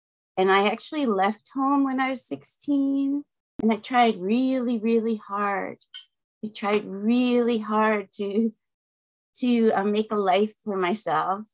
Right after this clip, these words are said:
And I was in my disease. And I, I just wanna share a scene from when I was seventeen.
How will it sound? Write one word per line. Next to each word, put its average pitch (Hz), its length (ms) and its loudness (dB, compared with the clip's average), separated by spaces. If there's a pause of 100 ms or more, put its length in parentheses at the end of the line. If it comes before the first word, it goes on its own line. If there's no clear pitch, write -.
(1120)
And 226 480 4
I 240 140 6
was 254 220 2
in 262 120 0
my 247 160 4
disease. 220 540 -4
And 208 120 2
I, 208 160 0
I 220 40 2
just 254 300 -4
wanna 277 180 4
share 247 300 2
a 233 40 0
scene 240 480 2
from 214 240 -2
when 202 140 -4
I 196 140 -2
was 196 220 -6
seventeen. 220 1120 -2